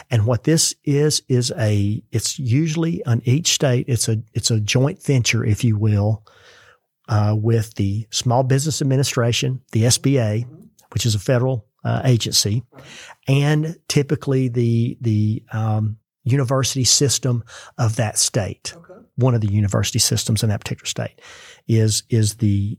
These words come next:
Speaker 1: the, the joint venture between those two entities. And, and, um,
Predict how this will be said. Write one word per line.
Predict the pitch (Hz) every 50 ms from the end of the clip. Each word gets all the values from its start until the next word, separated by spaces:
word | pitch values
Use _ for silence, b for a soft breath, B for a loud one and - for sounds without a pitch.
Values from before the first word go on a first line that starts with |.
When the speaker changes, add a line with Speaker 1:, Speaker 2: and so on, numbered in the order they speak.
| _ -
Speaker 1:
the, | 117 110
the | - 135 117 104
joint | 98 - 131 120 - -
venture | 107 120 113 101 - 110
between | 107 110 - - 117 110 107 107
those | 107 104 107 104 -
two | - 120 110 110 -
entities. | 113 101 95 - 110 - - - - - - - _ B B B B B B B B B
And, | 120 117 113 110 110 110 110 110 - - -
and, | 110 107 104 104 107 113 - _ _ _ _ _ -
um, | 107 101 98 98 98 101 107 135 143